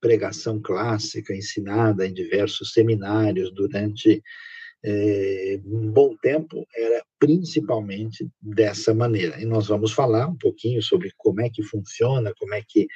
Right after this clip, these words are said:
se organiza, né, uma pregação que é definida como pregação temática, mas vamos aí a, a, a outro tipo de pregação, o segundo, o segundo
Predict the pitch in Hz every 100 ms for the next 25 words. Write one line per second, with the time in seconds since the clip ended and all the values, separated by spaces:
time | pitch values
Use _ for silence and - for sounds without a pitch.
0 | - - - - - 117 110 107 110 147
1 | 160 110 101 117 110 92 101 98 95 -
2 | _ 117 107 98 - - 101 101 - -
3 | - - - - - - - - - 110
4 | 110 107 110 104 107 110 104 101 92 -
5 | - - 110 98 104 98 101 - 98 92
6 | 127 101 110 - - 180 165 _ _ _
7 | _ _ _ _ _ _ _ - - 113
8 | 127 139 127 131 139 139 131 123 117 123
9 | 131 113 - 107 101 90 85 104 110 120
10 | 190 190 123 110 117 107 101 - 101 101
11 | - 87 - - 131 113 123 110 160 156
12 | - 120 120